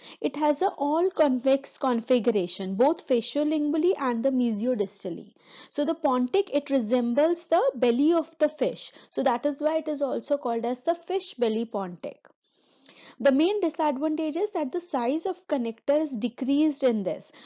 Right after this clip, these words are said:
So the strength of the prosthesis is reduced. Now, if we talk about the modified sanitary or the perel pontic, it is concave mesiodistally and convex facial lingually.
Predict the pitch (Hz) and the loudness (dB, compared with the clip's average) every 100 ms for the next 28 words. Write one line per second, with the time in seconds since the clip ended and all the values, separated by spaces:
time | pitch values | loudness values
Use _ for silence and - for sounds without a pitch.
0 | - 302 302 359 - 277 277 339 339 339 | -8 -4 -2 -2 -2 -2 -2 -2 -4 -6
1 | - 381 - 285 262 - 302 302 392 359 | -4 -6 0 0 0 0 0 2 0 0
2 | 285 226 220 190 165 165 - - - - | -2 -2 -2 -4 -4 -12 -14 -14 -14 -16
3 | _ _ _ - - - - 285 311 - | _ _ _ -20 -20 -12 -4 -2 -2 -2
4 | 381 359 330 339 330 330 339 320 247 247 | -2 0 0 -2 -4 -4 -2 -2 0 0
5 | 294 - 339 - - 247 214 208 269 302 | -2 -2 -2 -2 -4 -4 -4 -6 -6 -4
6 | 262 233 294 247 226 269 302 254 202 180 | -2 -2 -2 -2 0 0 -2 -8 -10 -6
7 | 226 339 - 254 311 339 - 262 240 247 | -2 -2 -2 -6 -4 -6 -4 -4 -4 -2
8 | 302 359 339 254 240 214 220 208 196 - | -2 0 0 2 2 0 0 0 -2 -4
9 | 220 208 285 311 247 247 269 240 214 226 | -4 -2 -4 -4 -4 -4 -4 -6 -4 -2
10 | 392 - - 254 240 - 302 262 214 185 | -4 -6 -6 -2 -2 0 2 2 2 -2
11 | 175 - | -8 -10